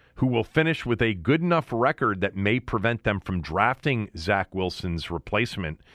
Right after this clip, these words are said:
in a quarterback-heavy draft and may not be able to pull off a trade or a free agent signing for anybody else that may say,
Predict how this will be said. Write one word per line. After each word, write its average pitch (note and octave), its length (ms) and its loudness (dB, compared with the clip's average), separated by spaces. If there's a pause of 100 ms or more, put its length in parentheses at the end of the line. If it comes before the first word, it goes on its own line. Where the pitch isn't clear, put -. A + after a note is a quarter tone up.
(140)
in F2+ 120 0
a F2 60 -2
quarterback-heavy D#2 760 -2
draft C#2 540 -8 (480)
and B2+ 220 4
may C3 160 4
not C3+ 360 0
be A#2+ 120 0
able A#2+ 120 0
to A2+ 60 0
pull A2+ 240 -2
off A#2 180 0
a A#2+ 40 0
trade G#2 500 0
or G2 220 2
a F#2+ 60 0
free G#2 300 -4
agent G2 300 -2
signing F#2 340 -2
for F2+ 160 -6
anybody E2+ 380 0
else F2 480 -2 (440)
that G#2+ 200 2
may C#3 200 4
say, G2+ 580 0